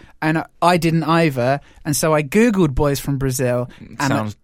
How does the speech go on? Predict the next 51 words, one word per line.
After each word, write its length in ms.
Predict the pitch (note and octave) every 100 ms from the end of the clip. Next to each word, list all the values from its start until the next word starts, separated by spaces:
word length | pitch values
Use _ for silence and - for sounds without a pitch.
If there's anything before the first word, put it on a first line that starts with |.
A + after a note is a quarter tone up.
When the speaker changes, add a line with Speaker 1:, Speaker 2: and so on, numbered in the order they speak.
| -
Speaker 2:
suspect, 520 | - G#2+ - F#2+ -
Googling 280 | G#2 F2+ F2+
Speaker 1:
I 200 | D#3+ E3
Speaker 2:
that. 760 | - - - C5+ C5+ - C#4+ G3+ -
Speaker 1:
<laughs> 180 | - F#3
and 160 | E3 E3+
I 60 | F3
immediately 420 | F3+ E3+ E3 D#3+
told 280 | E3+ D3+ C3+
Joel 320 | D#3 C#3+ - - -
not 280 | E3 D#3
to 100 | -
Google 360 | C3+ C3+ C3 C3
it 180 | C3 C3 - _ _ -
because 760 | D3 C3 C3+ C3 C3 B2+ - - _ _
Speaker 2:
Of 100 | B2
Speaker 1:
I 40 | C3
Speaker 2:
the 80 |
Speaker 1:
found 200 | C3+ C3
out 140 | B2+ B2
what 200 | B2 B2
happens 360 | B2 B2+ C3
in 100 | B2+
this 180 | A#2+ B2
film. 280 | - A#2+ A#2
Speaker 2:
The 80 | G#2+
porn. 340 | - F#2+ F2 - _ _ _ _
Speaker 1:
<laughs> 400 | - - - -
Oh. 40 |
Speaker 2:
All 360 | F3+ C#3 C3+ -
the 60 | -
porn 200 | A#2 G2
that 100 | -
comes 180 | F2+
up. 120 | E2+ - _ _ - -
So 100 | E3
there's 120 | F3
Speaker 1:
Right. 60 | G3
Speaker 2:
actually 160 | F#3+
a 20 |
movie 200 | F3 F3
called 160 | D3 G#2+
Boys 200 | A2+ G#2+
from 80 | G#2
Brazil. 180 | F#3+ D3+
Speaker 1:
Yeah. 60 | G#2 -
Speaker 2:
Is 120 | - F#3
it 80 |
a 40 | A3+
well-known 400 | A3 A3 C4 G#3+
movie? 360 | A#2+ F2 E2